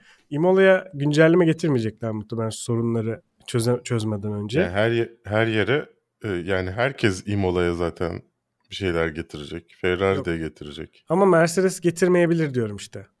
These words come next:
Speaker 1: O, e,
Speaker 2: Bilmiyorum.
Speaker 1: sorunları
Speaker 2: Ya,
Speaker 1: çözdükten sonra getireceğiz demişler.
Speaker 2: gördün
Speaker 1: Toto
Speaker 2: mü?
Speaker 1: demiş.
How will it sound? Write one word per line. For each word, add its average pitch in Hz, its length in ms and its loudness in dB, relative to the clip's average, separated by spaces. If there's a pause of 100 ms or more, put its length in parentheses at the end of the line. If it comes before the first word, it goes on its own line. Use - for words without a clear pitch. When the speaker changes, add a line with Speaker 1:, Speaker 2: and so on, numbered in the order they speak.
(140)
Speaker 1:
O, 127 320 2 (160)
e, 131 60 0
Speaker 2:
Bilmiyorum. 123 600 0
Speaker 1:
sorunları 143 480 4
Speaker 2:
Ya, 143 140 2
Speaker 1:
çözdükten 139 520 2
sonra 131 220 0
getireceğiz 110 540 -4
demişler. 180 500 -2
Speaker 2:
gördün 110 260 4
Speaker 1:
Toto 139 200 2
Speaker 2:
mü? 113 80 4
Speaker 1:
demiş. 160 380 0